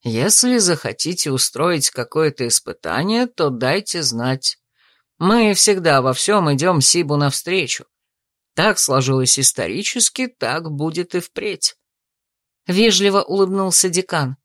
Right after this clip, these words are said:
"Благодарим за оказанное внимание". Снова кивнул Десар, и вся троица поднялась на ноги. Выйдя из главного корпуса в стремительно наливающийся темнотой летний вечер,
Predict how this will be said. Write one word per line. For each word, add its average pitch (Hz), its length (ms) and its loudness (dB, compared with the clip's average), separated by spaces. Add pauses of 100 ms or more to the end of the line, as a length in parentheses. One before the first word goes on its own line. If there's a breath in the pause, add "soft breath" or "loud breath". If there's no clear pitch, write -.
(920)
"Благодарим 160 560 4
за 180 160 2
оказанное 156 480 2
внимание". 123 520 2 (380)
Снова 214 460 2
кивнул 196 380 0
Десар, 208 400 2
и - 40 0
вся 202 240 2
троица 202 520 0
поднялась 175 560 -4
на 156 160 -2
ноги. 117 280 -8 (840)
Выйдя 269 380 2
из 240 180 4
главного 240 480 4
корпуса 226 560 2
в 190 60 2
стремительно 202 720 2
наливающийся 196 800 2
темнотой 185 560 2
летний 196 460 0
вечер, 220 460 0